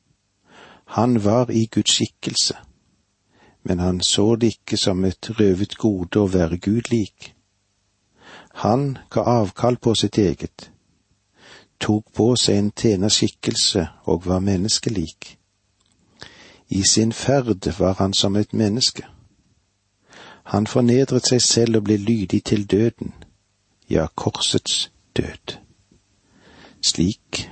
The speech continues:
er Jesus. Vi liker ikke å bøye oss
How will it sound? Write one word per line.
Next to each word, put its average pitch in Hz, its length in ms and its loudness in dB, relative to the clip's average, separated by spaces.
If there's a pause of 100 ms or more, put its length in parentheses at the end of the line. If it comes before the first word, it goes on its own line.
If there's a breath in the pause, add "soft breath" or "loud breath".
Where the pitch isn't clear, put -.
(480 loud breath)
er 123 160 2
Jesus. - 640 -2 (1700 loud breath)
Vi 101 120 2 (100)
liker 117 420 2
ikke 98 300 2
å 87 80 -2
bøye 87 400 2
oss - 400 0